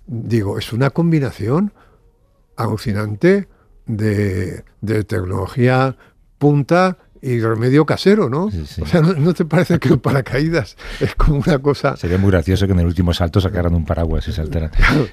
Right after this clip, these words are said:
Speaker 2: Oye, y tú, tú, tú habrías, imagínate que la, la misión,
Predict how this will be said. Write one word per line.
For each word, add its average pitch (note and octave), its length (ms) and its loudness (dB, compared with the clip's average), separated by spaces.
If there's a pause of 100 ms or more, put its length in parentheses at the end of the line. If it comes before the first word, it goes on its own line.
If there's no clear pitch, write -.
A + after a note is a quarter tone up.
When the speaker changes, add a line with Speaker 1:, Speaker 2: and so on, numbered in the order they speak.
Speaker 2:
Oye, G#2+ 160 4
y A#2+ 140 2
tú, A2+ 120 -4
tú, A2 260 4
tú A#2 160 -2
habrías, C3 300 0
imagínate G#2 500 0
que G#2 140 0
la, D#2+ 420 -2
la D#2 260 -4
misión, G2 540 -2